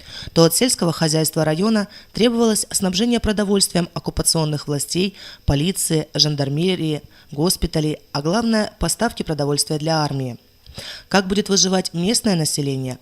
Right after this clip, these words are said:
оккупационную власть этот вопрос волновал мало. Сельскохозяйственная продукция была крайне необходима Германии, потому что собственное производство не удовлетворяло спрос населения в продовольствии.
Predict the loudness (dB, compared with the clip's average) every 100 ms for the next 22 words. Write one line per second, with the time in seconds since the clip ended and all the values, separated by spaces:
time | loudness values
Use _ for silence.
0 | _ -8 -2 0 0 0 2 2 2 0
1 | 0 -4 -4 -4 -4 -4 -6 -6 -6 -4
2 | -2 -2 -2 -4 -4 -8 -12 _ -20 -20
3 | -16 -16 -6 -2 -2 -2 -2 0 -2 0
4 | -2 0 0 -2 -2 -2 -2 0 -2 0
5 | 0 0 0 -2 -2 0 0 0 0 2
6 | 2 2 -2 -6 -14 -18 -18 -4 0 2
7 | 2 0 0 2 0 -2 0 0 2 0
8 | 0 0 -2 -2 -4 0 0 0 -2 -2
9 | 0 2 2 0 -2 -2 -2 -2 -4 -2
10 | 0 0 0 0 -2 -2 -2 0 0 -2
11 | -4 -8